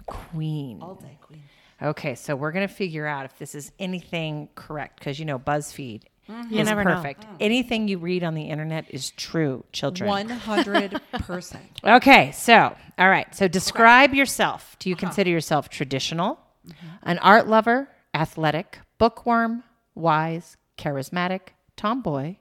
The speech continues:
Speaker 1: ambitious, social justice warrior, or maternal.
Speaker 2: Charismatic.
Speaker 1: Charismatic.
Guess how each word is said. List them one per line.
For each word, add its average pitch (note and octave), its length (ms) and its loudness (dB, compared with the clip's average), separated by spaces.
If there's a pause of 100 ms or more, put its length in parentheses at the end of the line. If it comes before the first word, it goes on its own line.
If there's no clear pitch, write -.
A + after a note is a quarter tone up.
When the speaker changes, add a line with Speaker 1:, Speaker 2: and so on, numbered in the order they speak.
(140)
Speaker 1:
ambitious, D3 720 -8 (420)
social A#3+ 440 -2
justice C#3+ 580 -6
warrior, D3+ 540 -4
or F3 100 -6
maternal. D#3+ 640 -8 (920)
Speaker 2:
Charismatic. F3 880 -12 (440)
Speaker 1:
Charismatic. C3+ 1120 -16